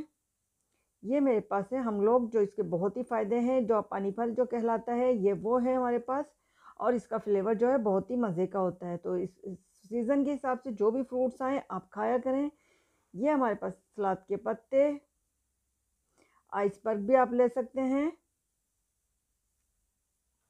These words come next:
आप किडनी बीन्स का इस्तेमाल कर सकते हैं, दोनों किडनी बीन्स का, छोटी बड़ी किसी भी, कभी कर सकते हैं आप इसमें। और मैक्रोनी का आप इस्तेमाल कर सकते हैं,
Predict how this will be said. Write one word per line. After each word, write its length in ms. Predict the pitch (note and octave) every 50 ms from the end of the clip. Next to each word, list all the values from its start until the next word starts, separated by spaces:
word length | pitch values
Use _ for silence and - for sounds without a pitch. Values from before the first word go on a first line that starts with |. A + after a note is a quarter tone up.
| _ _ _ _ _ _ _ _ _ _ _ _ _ _ _ _ _ _ _ _ _ _ _ _ _ _ _ _ _ _ _ _ _
आप 180 | - A#3+ C4 C4
किडनी 300 | - A#3+ F#3 F3+ G#3 G#3+ G#3 F#3+
बीन्स 360 | F#3 G#3 A3+ A#3+ B3+ B3 - -
का 120 | - C4+
इस्तेमाल 360 | C4 B3+ - C4 A#3+ B3+ B3 B3
कर 140 | - B3+ A#3+
सकते 300 | - C4 B3 - - B3+
हैं, 240 | C4 C4 C4+ B3 G3+
दोनों 260 | G#3 G3+ G3 G3+ G#3
किडनी 280 | - G#3 F#3+ F3 G3+ G#3
बीन्स 300 | F#3+ G3+ G#3+ A3 A3 G#3+
का, 140 | - B3+ B3+
छोटी 360 | B3 - A3+ F#3+ F3+ - G#3 G3
बड़ी 280 | F3 G#3 G#3+ A3+ A#3+ B3
किसी 260 | A3+ A#3+ A3 - A#3+ A3+
भी, 120 | A#3 A#3
कभी 360 | - B3 A3 G3 B3 B3+ C4 C4
कर 160 | - A#3 A3
सकते 280 | - A#3+ A3+ - - A#3
हैं 220 | B3 A#3+ B3+ B3+ B3+
आप 380 | B3+ A#3+ A3 A3+ B3 B3 B3 A#3+
इसमें। 280 | G#3+ - A3+ B3 B3 A#3
और 380 | - - G3+ G3+ G3+ G3 - - - -
मैक्रोनी 480 | G#3+ G#3 G3 F#3+ - G3+ G#3 G#3 A3 A3+
का 240 | - - C4 C4 C4
आप 140 | A#3+ B3 -
इस्तेमाल 400 | F#3 - - G3 F#3+ F#3 F#3+ F#3+
कर 140 | - G3+ G3
सकते 320 | - A#3+ A#3 - _ B3 B3+
हैं, 260 | B3+ C4 C4+ C#4